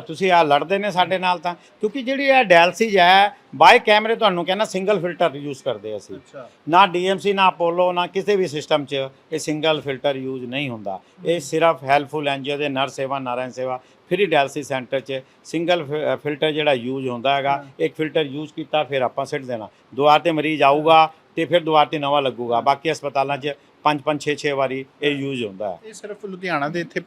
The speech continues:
Speaker 2: ਮਰੀਜ਼ ਆਉਂਦੇ ਨੇ ਕਿ ਬਾਹਰੋਂ ਵੀ ਕਿਤੋਂ ਹੋਰ ਆਉਂਦੇ ਨੇ?
Speaker 1: ਨਹੀਂ, ਇੱਥੋਂ ਬਾਹਰੋਂ ਵੀ ਆ ਰਹੇ, ਕਪੂਰਥਲੇ ਦੇ ਮੈਂ ਤੁਹਾਨੂੰ ਦੱਸਿਆ
Speaker 2: ਹਾਂ।
Speaker 1: ਹੈਗਾ। Actually ਨਾ ਹੁਣ ਦੇਖੋ ਸਾਡੇ ਕੋਲ ਤਾਂ ਮਰੀਜ਼ ਤਾਂ ਆਉਣ ਵਾਲਾ ਟਾਈਮ ਮੈਂ ਸ-, ਤੁਹਾਡੇ ਚੈਨਲ ਦੇ ਮਾਧਿਅਮ ਤੋਂ ਪੰਜਾਬ ਸਰਕਾਰ ਨੂੰ ਵੀ
Speaker 2: ਹੂੰ।
Speaker 1: ਤੇ ਕੇ-, ਕੇਂਦਰ ਸਰਕਾਰ ਨੂੰ ਵੀ ਆਗਾਹ ਕਰ ਰਿਹਾ, ਜਿਹੜੇ ਡਾਇਲਸਿਸ ਵਾਲੇ ਮਰੀਜ਼ ਨੇ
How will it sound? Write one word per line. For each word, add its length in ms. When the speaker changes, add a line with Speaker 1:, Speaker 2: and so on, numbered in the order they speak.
Speaker 2:
ਮਰੀਜ਼ 320
ਆਉਂਦੇ 200
ਨੇ 120
ਕਿ 100
ਬਾਹਰੋਂ 340
ਵੀ 80
ਕਿਤੋਂ 240
ਹੋਰ 160
ਆਉਂਦੇ 300
ਨੇ? 80
Speaker 1:
ਨਹੀਂ, 100
ਇੱਥੋਂ 200
ਬਾਹਰੋਂ 240
ਵੀ 100
ਆ 120
ਰਹੇ, 100
ਕਪੂਰਥਲੇ 460
ਦੇ 60
ਮੈਂ 100
ਤੁਹਾਨੂੰ 220
ਦੱਸਿਆ 280
Speaker 2:
ਹਾਂ। 60
Speaker 1:
ਹੈਗਾ। 220
Actually 340
ਨਾ 60
ਹੁਣ 140
ਦੇਖੋ 220
ਸਾਡੇ 280
ਕੋਲ 180
ਤਾਂ 120
ਮਰੀਜ਼ 360
ਤਾਂ 280
ਆਉਣ 260
ਵਾਲਾ 280
ਟਾਈਮ 340
ਮੈਂ 160
ਸ-, 120
ਤੁਹਾਡੇ 460
ਚੈਨਲ 380
ਦੇ 120
ਮਾਧਿਅਮ 400
ਤੋਂ 160
ਪੰਜਾਬ 360
ਸਰਕਾਰ 340
ਨੂੰ 140
ਵੀ 60
Speaker 2:
ਹੂੰ। 180
Speaker 1:
ਤੇ 80
ਕੇ-, 300
ਕੇਂਦਰ 280
ਸਰਕਾਰ 380
ਨੂੰ 120
ਵੀ 80
ਆਗਾਹ 280
ਕਰ 160
ਰਿਹਾ, 220
ਜਿਹੜੇ 480
ਡਾਇਲਸਿਸ 480
ਵਾਲੇ 220
ਮਰੀਜ਼ 380
ਨੇ 220